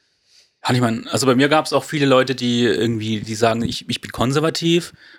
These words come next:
also ich hab halt meine biblische Meinung, aber ich geh halt mit dir genauso um wie vorher auch.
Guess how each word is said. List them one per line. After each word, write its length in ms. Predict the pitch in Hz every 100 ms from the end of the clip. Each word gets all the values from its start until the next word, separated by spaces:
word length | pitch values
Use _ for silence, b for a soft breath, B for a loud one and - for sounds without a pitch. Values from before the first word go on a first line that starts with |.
| B
also 120 | 117
ich 100 | 110
hab 120 | 127 -
halt 160 | 120
meine 340 | 113 107 107 107
biblische 440 | - 113 - -
Meinung, 500 | 98 101 139 160 165 B B B B
aber 300 | 127 117 113
ich 260 | 120 - - _ _ -
geh 220 | 104 120
halt 140 | 120 117
mit 140 | 117
dir 300 | 120 117 107
genauso 480 | 120 113 113 107 98
um 140 | 120
wie 60 | 110
vorher 280 | 123 110 123
auch. 260 | 113 -